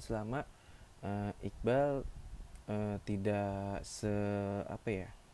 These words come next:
tidak semen-, seganggu lah, tidak seganggu Zara dan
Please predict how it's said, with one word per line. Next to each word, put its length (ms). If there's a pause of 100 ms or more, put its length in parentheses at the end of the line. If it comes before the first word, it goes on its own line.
(720)
tidak 320
semen-, 960 (1120)
seganggu 640
lah, 240
tidak 240
seganggu 800 (560)
Zara 400
dan 240